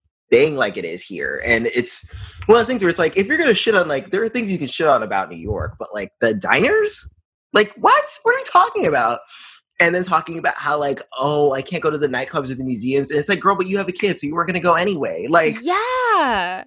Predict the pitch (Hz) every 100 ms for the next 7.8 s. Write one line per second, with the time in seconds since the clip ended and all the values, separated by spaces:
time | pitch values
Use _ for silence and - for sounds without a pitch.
0 | - 214 - - - - 196 214 262 285
1 | 285 233 165 - 160 151 180 180 165 143
2 | - _ - 226 240 311 339 349 - 208
3 | 190 190 180 - _ _ _ - - 196
4 | 254 311 285 - 190 175 160 151 151 156
5 | 156 139 139 135 120 - 151 156 - 139
6 | 151 131 131 123 92 85 - - 208 214
7 | 214 - - - 139 143 151 147